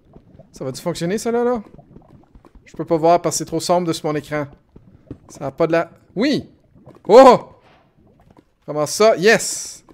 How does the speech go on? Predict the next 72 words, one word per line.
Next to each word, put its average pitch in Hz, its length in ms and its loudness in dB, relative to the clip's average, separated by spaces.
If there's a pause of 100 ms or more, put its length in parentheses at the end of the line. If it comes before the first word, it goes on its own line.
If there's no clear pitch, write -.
(180)
<laughs> 147 1040 2 (380)
Ok, 147 240 -2 (240)
cool. 170 220 0 (320)
Ça, - 120 -10
c'est 165 140 -8
fait. 170 240 -2 (400)
Euh, 175 300 2 (120)
mais 151 120 -6
j'aimerais 160 180 -6
ça 170 160 -4
le 254 60 -4
mettre 208 120 -6
quelque - 180 -10
part. 143 160 0
Je 110 60 -10
vais 156 40 -4
aller 185 80 -2
me 247 40 -6
chercher 233 280 -8
une 190 80 -4
boîte, 170 400 -2 (260)
juste 151 220 -12
vite, 147 120 -8
vite. 147 160 -8
Comme 143 140 -10
ça, - 100 -10
je 156 60 -16
peux - 100 -16
mettre 143 160 -6
ça - 80 -8
quelque 139 200 -14
part, 143 180 0
là, 139 80 -2
puis 135 80 -18
je - 40 -18
suis - 60 -20
pas, 139 100 -8
euh, 131 300 -2
en 117 40 -10
train 131 180 -10
de 110 280 -8 (480)
remplir 127 400 -8
mes 135 140 -6
poches, 131 340 -6
puis - 120 -20
tout, 135 300 -8
euh, 113 120 -6
puis 107 420 -16 (220)
je 170 200 -6
veux 180 60 -4
pas 220 100 2
mourir 208 300 2
avec 175 160 -2
les 165 60 0
poches 165 220 -6
pleines. 123 280 -6
C'est 123 160 -16
ce - 80 -18
que 139 80 -8
je 117 80 -10
veux 123 60 -10
pas 120 140 -10
faire. 101 260 -12
Donc, 92 220 -18
on 139 80 -8
a 147 40 -8
besoin 165 260 -4
d'un 185 120 -2
petit 175 80 -12
peu 185 100 -4
de 165 60 -10
bois. 180 440 -2